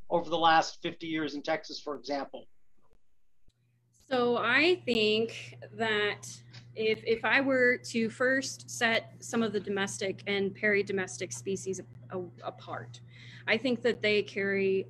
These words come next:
Speaker 2: um, so, you know, domestic and peri-domestic species carry so many zoonoses that, that it kinda overwhelms the, the picture.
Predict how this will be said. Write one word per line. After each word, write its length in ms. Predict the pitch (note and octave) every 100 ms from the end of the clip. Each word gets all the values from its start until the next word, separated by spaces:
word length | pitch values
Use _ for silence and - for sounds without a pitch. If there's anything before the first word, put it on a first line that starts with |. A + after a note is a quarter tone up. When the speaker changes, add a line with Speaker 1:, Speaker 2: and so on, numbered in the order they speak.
| -
Speaker 2:
um, 300 | F#3+ F#3 F3+
so, 420 | - - A3+ G#3 -
you 120 | - G3+
know, 200 | F3 E3+ -
domestic 340 | G#3+ A3 A#3
and 220 | C4 A#3 -
peri-domestic 580 | A3+ G3+ G3 F#3 F#3+
species 400 | F3 G3 F#3+ F3+
carry 340 | - - G3 F#3+
so 300 | - G#3 G#3+
many 180 | A3+ G#3
zoonoses 800 | F#3+ F#3+ F#3+ F3+ - D#3+ -
that, 300 | - F#3+ F#3 - - - -
that 140 | G3
it 180 | G3 -
kinda 200 | - G#3+
overwhelms 640 | G#3 G#3 G3 G3 F#3+ F#3+
the, 120 | - G3 -
the 80 | -
picture. 520 | G3 - - - -